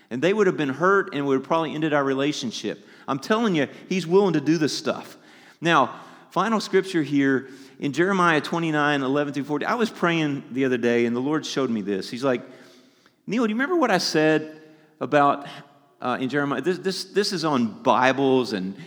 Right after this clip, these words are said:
and, and refrigerators. This, this scripture's everywhere. You see it all the time. Plaques, you know, billboards, whatever. "I know the plans I have for you," declares the Lord, "plans to prosper you and not to harm you, to give you a hope and a future."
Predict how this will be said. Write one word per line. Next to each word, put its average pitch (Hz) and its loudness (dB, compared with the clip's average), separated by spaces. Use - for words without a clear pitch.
and, 113 -4
and 117 -4
refrigerators. 135 2
This, - -4
this 220 -2
scripture's 170 -2
everywhere. 107 0
You - -16
see - 0
it 175 2
all 156 2
the 120 0
time. 107 -4
Plaques, 170 2
you 139 -2
know, 127 2
billboards, 151 2
whatever. 135 -2
"I 131 2
know 170 6
the 208 6
plans 190 2
I 170 8
have 175 4
for 170 -4
you," 143 0
declares 131 0
the 127 -4
Lord, 123 0
"plans 185 -2
to 185 0
prosper 165 2
you 131 2
and 127 2
not 165 2
to 151 0
harm 151 0
you, 127 0
to 123 0
give 151 0
you 147 0
a 120 0
hope 143 0
and 127 -2
a 117 -4
future." 131 -4